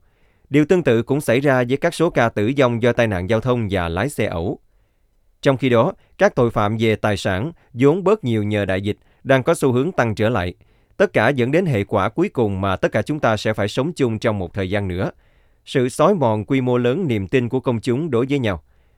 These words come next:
đối với các chuyên gia tâm lý, cùng những lời khuyên của họ, và đối với các chính trị gia.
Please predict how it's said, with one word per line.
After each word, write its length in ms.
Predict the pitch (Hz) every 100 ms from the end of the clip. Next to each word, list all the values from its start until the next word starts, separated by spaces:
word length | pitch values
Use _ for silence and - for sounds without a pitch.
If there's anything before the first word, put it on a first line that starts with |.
| _ _
đối 180 | 120 143
với 140 | 139 135
các 180 | - -
chuyên 180 | 135
gia 140 | 113 107
tâm 180 | 117 104
lý, 300 | 107 156 - _ _
cùng 200 | 143 127
những 160 | 135
lời 140 | 175 110
khuyên 240 | - 156
của 160 | 139 151
họ, 260 | 98 87 - -
và 160 | 110
đối 220 | 101 107 147
với 240 | 123 117 170
các 180 | - 156 -
chính 200 | 127 170
trị 200 | 110 82
gia. 220 | 90 92